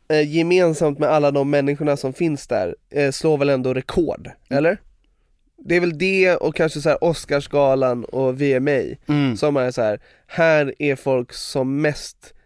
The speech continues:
Speaker 1: medvetna om hur de ser ut.
Speaker 2: Mm.
Speaker 1: Och bara det är ju så här,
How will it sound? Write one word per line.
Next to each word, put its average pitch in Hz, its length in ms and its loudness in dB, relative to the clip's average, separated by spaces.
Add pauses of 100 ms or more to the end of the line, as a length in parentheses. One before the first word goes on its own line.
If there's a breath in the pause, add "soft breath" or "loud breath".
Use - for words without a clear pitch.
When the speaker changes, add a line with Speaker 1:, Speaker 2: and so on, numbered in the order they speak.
(160)
Speaker 1:
medvetna 135 720 -2
om 113 200 -4
hur 123 200 -6
de 113 180 -6
ser 120 180 -6
ut. 117 340 -8
Speaker 2:
Mm. 135 280 0 (880 loud breath)
Speaker 1:
Och 165 140 -2
bara 156 240 4
det 175 220 0
är 139 220 4
ju 135 180 -2
så 127 100 -6
här, 113 240 -4